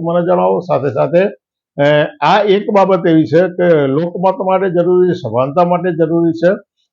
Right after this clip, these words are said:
અ, માટે આ વીડિયોને તમે વધુ વધુ શેર કરો. અ, મારી ચેનલને માત્ર સબસ્ક્રાઇબ કરવા માટે નથી કહેતો, અ, સામાજિક જવા-, સભાનતા માટે, કાનૂની સભાનતા માટે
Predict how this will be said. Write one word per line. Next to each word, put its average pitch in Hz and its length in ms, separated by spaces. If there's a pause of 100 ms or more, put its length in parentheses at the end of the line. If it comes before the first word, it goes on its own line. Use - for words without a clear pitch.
(140)
અ, 143 140
માટે 170 460
આ 175 160
વીડિયોને 180 380
તમે 202 220
વધુ 139 220
વધુ 196 240
શેર 165 260
કરો. 175 240
અ, 143 440
મારી 156 240
ચેનલને 170 720
માત્ર 160 280
સબસ્ક્રાઇબ 175 600
કરવા 180 240
માટે 180 200
નથી 135 340
કહેતો, 175 360 (340)
અ, 123 260 (100)
સામાજિક 170 480
જવા-, 143 480
સભાનતા 139 480
માટે, 156 280
કાનૂની 139 400
સભાનતા 131 520
માટે 147 360